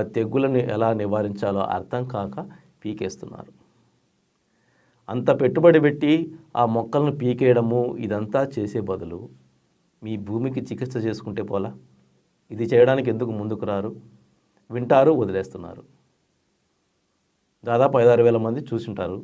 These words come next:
ఈ ఎపిసోడ్, కానీ వాళ్ళైనా చేసి ఉండాలి కదా,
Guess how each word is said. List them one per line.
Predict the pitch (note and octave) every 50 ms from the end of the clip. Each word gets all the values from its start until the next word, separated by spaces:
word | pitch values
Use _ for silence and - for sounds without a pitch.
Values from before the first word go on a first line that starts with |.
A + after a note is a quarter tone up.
| - - G#2+
ఈ | G2+ G2
ఎపిసోడ్, | G2 - - F#2+ F2 F2+ G#2 - - - _ _ _ _ _ _ _ _ C3
కానీ | B2+ C#3 C#3 B2+ A#2+ B2 C#3 C3 C3+ - - _ - G#2 G2+
వాళ్ళైనా | G#2+ A#2+ C3 C3+ C#3+ D3+ C#3 C#3
చేసి | C3 B2 B2+ B2+
ఉండాలి | A2+ A2 G#2 G2 F#2+
కదా, | G2 G#2